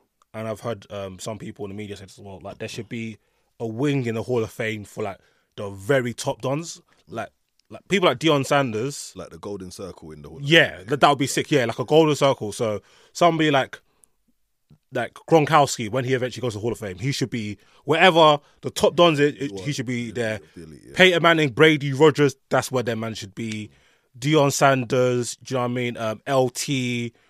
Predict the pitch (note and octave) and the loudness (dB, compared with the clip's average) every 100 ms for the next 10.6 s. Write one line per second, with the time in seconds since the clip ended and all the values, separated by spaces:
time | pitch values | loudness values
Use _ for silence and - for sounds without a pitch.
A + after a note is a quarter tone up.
0 | - A#2 C#3 C3 C3+ C3+ B2+ B2+ B2 - | -10 0 2 2 4 4 4 0 -2 -8
1 | - - _ _ _ G#2 D3 C#3+ C3+ B2+ | -12 -16 _ _ _ 0 2 2 2 -2
2 | C#3 - A#2+ A2+ - _ _ - A#2+ G2 | -2 -2 -4 -4 -10 _ _ -12 -8 -2
3 | C3 - - G2+ F#2+ - B2 G#2+ B2+ A#2 | -2 -2 -8 -10 -10 -10 -10 -8 -6 -4
4 | B2+ _ _ _ _ _ G2 - E2 E2 | -6 _ _ _ _ _ -18 -18 -16 -18
5 | - C#2+ A1+ - C2+ - A2 G#2 D#2+ C#2+ | -16 -16 -16 -18 -20 -18 -14 -14 -16 -20
6 | C#2+ C2+ C2 - B2 G#2+ F2 - _ - | -20 -20 -20 -16 -8 -8 -8 -16 _ -18
7 | G3 C4 D#3 D#3+ E3 D#3 F#2 - E2 D2+ | -14 -12 -12 -10 -10 -12 -14 -16 -18 -20
8 | B1+ B1+ - - B2 A#2 - E3 A#2+ _ | -20 -20 -20 -16 -16 -16 -16 -18 -20 _
9 | _ _ _ - A2 C3 C#3+ B2+ B2+ G2 | _ _ _ -20 -20 -18 -18 -14 -12 -12
10 | D#2+ - E2+ F2 E2+ | -14 -18 -20 -20 -20